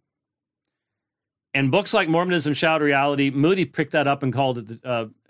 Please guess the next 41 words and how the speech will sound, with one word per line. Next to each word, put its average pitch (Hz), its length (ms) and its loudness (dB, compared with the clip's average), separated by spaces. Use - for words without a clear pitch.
published 147 340 0
it 135 80 0
under 123 140 -4
the, 110 100 -16
the 113 160 -20
title 143 220 -2
The 117 100 -6
Changing 135 420 -2
World 123 180 -2
of 117 60 -4
Mormonism. 113 520 -6
It 120 60 -8
was 117 160 -6
a 104 160 -10
abbreviated 120 600 -4
version, 101 320 -12
I 95 80 -14
assure 117 320 -8
you. 95 140 -14
And 240 100 2
it 269 60 0
wasn't 233 300 2
easy 175 240 2
reading 180 240 2
their 120 80 0
stuff 143 400 -2
for 170 140 -4
years 190 400 0
and 160 100 0
years. 180 220 0
I 139 80 0
mean, 143 220 0
I 156 100 0
remember 160 420 0
the 107 80 -12
first 151 240 -6
time 143 160 0
we 123 80 0
visited, 131 400 -2
I 175 140 2
don't, 226 240 -6